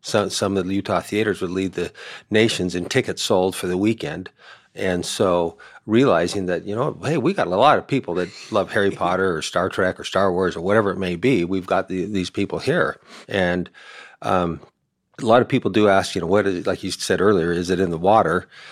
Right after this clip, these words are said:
I do think that there's a belief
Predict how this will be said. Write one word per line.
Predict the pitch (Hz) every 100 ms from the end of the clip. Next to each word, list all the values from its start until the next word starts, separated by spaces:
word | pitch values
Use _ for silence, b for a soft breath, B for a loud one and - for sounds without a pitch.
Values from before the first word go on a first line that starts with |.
| B _ _ _
I | 113 135
do | 123 120 131
think | - - 98 82 92 - B B B _ -
that | - 87 98 95 82 - - _ - - _ _ -
there's | 104 90
a | 92
belief | 82 98 107 110 - -